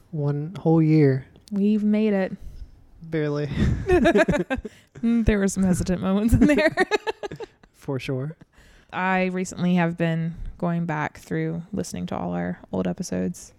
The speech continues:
Speaker 1: Mm-hmm.
Speaker 2: And it is so interesting, first of all, listening to that many hours of your own voice. <laughs>
Speaker 1: Yeah.
Speaker 2: And not hating it,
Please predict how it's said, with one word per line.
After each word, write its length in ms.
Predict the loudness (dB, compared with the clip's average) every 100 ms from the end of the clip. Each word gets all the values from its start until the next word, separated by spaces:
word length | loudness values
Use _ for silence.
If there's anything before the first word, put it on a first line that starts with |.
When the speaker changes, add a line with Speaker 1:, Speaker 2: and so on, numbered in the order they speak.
| -12
Speaker 1:
Mm-hmm. 360 | -10 -10 -12 -10 -4
Speaker 2:
And 480 | 0 2 0 -2 -6 -20 _ _ _ _ _ _ _ _ _ _ _ _ _ _ _ -4
it 160 | -2
is 720 | 0 0 0 0 -2 -8 -10 -12 -14 _ _ _ _ _ _ _ _ _ _ _ _
so 580 | -16 -4 2 6 6 4
interesting, 680 | 0 -2 -4 -6 -4 -4 -4
first 280 | -2 -2 -2
of 40 |
all, 180 | -2 -2
listening 420 | -2 -4 -4 -4
to 160 | -2 -4
that 360 | -2 -2 -2 -2
many 280 | -4 -6
hours 380 | -4 -2 -2 -4
of 260 | -4 -4 -2
your 200 | -2 0
own 240 | 0 2
voice. 880 | 0 -6 -8 -8 -6 0 2 2 0 2
<laughs> 40 | 2 0 -2 -4 -8 -18 -20 _ -6
Speaker 1:
Yeah. 240 | -4 -2 -4 -12 -18 -4
Speaker 2:
And 640 | 4 4 6 2 0 -2 -4 -10 -20 -20 -20 _ _ _ _ _ _ _ _
not 260 | -4 -4 -2
hating 340 | -2 -2 -2
it, 180 | -6